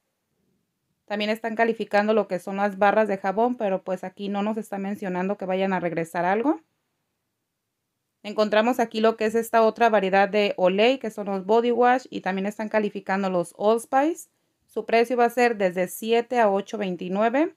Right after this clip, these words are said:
Compra la cantidad de dos y vas a recibir cuatro dólares en un Register Rewards. Tienen también aquí lo que son los productos de Che.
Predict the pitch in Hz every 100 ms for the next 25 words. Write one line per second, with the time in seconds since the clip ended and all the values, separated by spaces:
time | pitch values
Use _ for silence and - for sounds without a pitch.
0 | _ _ _ 226 226 269 240 196 190 202
1 | 208 190 180 214 247 277 214 202 214 202
2 | 196 202 185 226 240 - 214 208 220 220
3 | 226 220 214 185 190 202 202 202 208 -
4 | 190 180 170 170 160 - _ _ _ _
5 | _ _ _ _ _ _ _ _ _ _
6 | _ _ _ _ _ _ _ 214 220 233
7 | 226 214 214 226 233 233 202 214 220 -
8 | 202 196 214 196 185 - 247 262